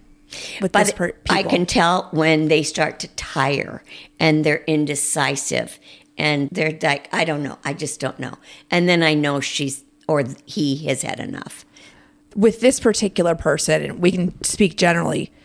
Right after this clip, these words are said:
Speaker 1: are you holding up one paper at a time?
Speaker 2: When we first start, one pencil at a time.
Speaker 1: Oh my God.
Speaker 2: I had, um, customers in Champaign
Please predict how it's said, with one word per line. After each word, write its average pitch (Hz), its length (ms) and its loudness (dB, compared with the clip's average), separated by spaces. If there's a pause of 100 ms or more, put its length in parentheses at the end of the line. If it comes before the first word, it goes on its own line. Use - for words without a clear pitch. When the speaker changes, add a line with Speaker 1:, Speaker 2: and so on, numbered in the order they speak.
(140)
Speaker 1:
are 190 100 -2
you 226 140 6
holding 220 380 4
up 175 340 4 (440)
one 185 320 2
paper 170 580 -4 (120)
at 165 180 -2
a 165 140 -4
time? 147 420 -8 (340)
Speaker 2:
When 165 320 4
we 165 260 4
first 151 440 -2
start, 185 640 0 (340)
one 165 380 -2
pencil - 640 -2
at - 140 -8
a - 80 -6
time. - 420 -12
Speaker 1:
Oh - 200 -12
my - 60 -6
God. - 340 -18 (160)
Speaker 2:
I 185 200 2
had, 202 400 0 (100)
um, 151 380 2 (140)
customers 170 800 -2 (420)
in 175 180 2
Champaign 156 1120 -2